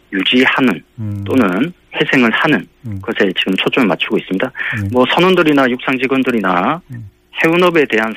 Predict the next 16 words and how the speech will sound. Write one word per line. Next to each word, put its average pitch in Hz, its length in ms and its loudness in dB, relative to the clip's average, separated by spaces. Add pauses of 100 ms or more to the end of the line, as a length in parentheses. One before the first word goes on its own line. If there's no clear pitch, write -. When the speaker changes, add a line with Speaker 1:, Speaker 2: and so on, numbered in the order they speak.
(100)
Speaker 1:
사명감 127 600 -2
그리고 107 260 -8 (120)
소명감을 165 500 2
가지고 90 680 -2
Speaker 2:
네. 101 100 -2
Speaker 1:
지금 92 200 -2
일을 87 180 2
하고 - 260 -2
있습니다. - 520 -10
Speaker 2:
알겠습니다. 87 460 -8 (360)
이런 233 520 2
그 170 120 0
상황까지 214 480 0
왔다면 131 580 2
그 - 140 0
무엇보다도 127 680 0